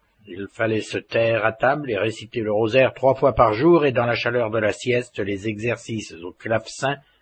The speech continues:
avaient eux-mêmes des résonances funèbres. Malgré la secrète hostilité qu'elle vouait au colonel, ce fut Fernanda, impressionnée par la solennité avec laquelle le gouvernement célébra la mémoire de son ennemi disparu,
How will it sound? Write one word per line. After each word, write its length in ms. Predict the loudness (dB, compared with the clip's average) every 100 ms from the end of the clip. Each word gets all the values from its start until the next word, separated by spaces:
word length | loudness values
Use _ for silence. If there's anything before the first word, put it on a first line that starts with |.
| _
avaient 200 | -10 -8 -4
eux-mêmes 440 | -2 -2 -2 -4
des 120 | -4
résonances 680 | -2 -2 -2 -2 -6 -8 -12 -12
funèbres. 540 | -12 -12 -14 -16 -16 _ _ _ _ _ _ _ _ _ _ _ _ _ _ _ _ _ _ _ _ _ _ -2
Malgré 480 | 0 2 2 4
la 100 | 6
secrète 580 | 4 0 -2 2 0 2
hostilité 720 | -6 -6 -6 -6 2 4 4
qu'elle 260 | 2 -2 -2
vouait 400 | -2 0 0 -4
au 60 |
colonel, 640 | -12 -4 -2 0 2 2 2
ce 220 | 0 -2
fut 220 | -2 -6
Fernanda, 880 | -6 -6 -6 -2 -2 -2 0 0 0 -4
impressionnée 840 | -6 -4 -8 -6 -6 -2 0 0
par 180 | -2 -6
la 140 | -6
solennité 840 | -4 -4 -2 -2 -2 -4 -4 -4
avec 220 | -4 -6 -6
laquelle 420 | -8 -6 -8 -6
le 100 | -8
gouvernement 560 | -8 -8 -6 -6 -6
célébra 440 | -8 -8 -6 -4 -6
la 80 | -6
mémoire 400 | -6 -6 -8 -8
de 80 |
son 260 | -12 -14 -14
ennemi 320 | -14 -14 -14
disparu, 640 | -16 -16 -6 -4 -2 -6